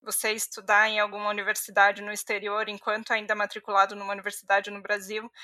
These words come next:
é uma das formas mais, é, baratas de, de conseguir fazer, é, é, obter esse, esse, essa experiência de, acadêmica, digamos, de estudo internacional, é, ainda matriculado no Brasil,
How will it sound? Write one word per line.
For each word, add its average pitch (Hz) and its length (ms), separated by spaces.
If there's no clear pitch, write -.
é 214 80
uma 214 80
das 214 200
formas 226 340
mais, 220 460
é, 208 240
baratas 208 680
de, 196 420
de 196 120
conseguir 208 420
fazer, 196 320
é, 196 540
é, - 640
obter 208 320
esse, 202 500
esse, 190 480
essa 196 200
experiência 196 760
de, - 200
acadêmica, 196 680
digamos, 190 300
de 196 80
estudo 196 420
internacional, 202 920
é, 202 420
ainda 214 580
matriculado 214 600
no 214 120
Brasil, 202 440